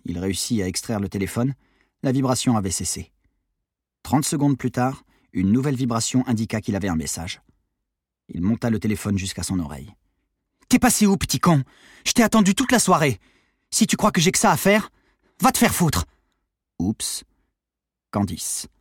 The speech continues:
Simon sourit pour lui-même. Il avait complètement oublié la jolie blonde. Il hésita à la rappeler. Pour lui dire quoi ? Qu'il descendait pour voir la Méditerranée ?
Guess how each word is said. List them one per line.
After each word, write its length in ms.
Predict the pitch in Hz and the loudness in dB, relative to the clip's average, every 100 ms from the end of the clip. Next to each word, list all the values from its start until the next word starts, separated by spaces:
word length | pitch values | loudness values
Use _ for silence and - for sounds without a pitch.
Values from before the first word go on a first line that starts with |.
| _ _ _ _ _ _ _ _ _ _ - | _ _ _ _ _ _ _ _ _ _ -16
Simon 300 | - 156 151 | -4 0 0
sourit 300 | - 131 127 | 0 0 0
pour 160 | 113 | 0
lui-même. 340 | 98 95 92 87 _ _ _ _ _ _ - | 0 0 -2 -6 _ _ _ _ _ _ -4
Il 100 | 107 | -2
avait 140 | 107 | -2
complètement 560 | - 156 - 143 - 127 | -2 -2 0 0 2 2
oublié 340 | 104 104 110 | 2 0 0
la 80 | 98 | 0
jolie 220 | 92 90 | -4 -6
blonde. 260 | 87 95 - _ _ _ _ _ _ _ - | -8 -10 -12 _ _ _ _ _ _ _ -4
Il 100 | 139 | 0
hésita 360 | 127 127 127 | 0 0 0
à 20 | 110 | 2
la 120 | 95 | 0
rappeler. 420 | 92 107 95 - _ _ _ _ _ | -2 -4 -6 -8 _ _ _ _ _
Pour 120 | 104 | -2
lui 100 | 107 | -2
dire 160 | 101 - | -2 -2
quoi ? 220 | 110 87 _ _ _ _ _ | -4 -4 _ _ _ _ _
Qu'il 180 | 85 85 | -8 -4
descendait 400 | 92 107 104 104 | -2 -2 -2 -4
pour 140 | 92 | -4
voir 160 | 107 95 | -4 -2
la 80 | |
Méditerranée ? 720 | 95 90 90 95 104 131 151 | -4 -4 -6 -2 0 0 -4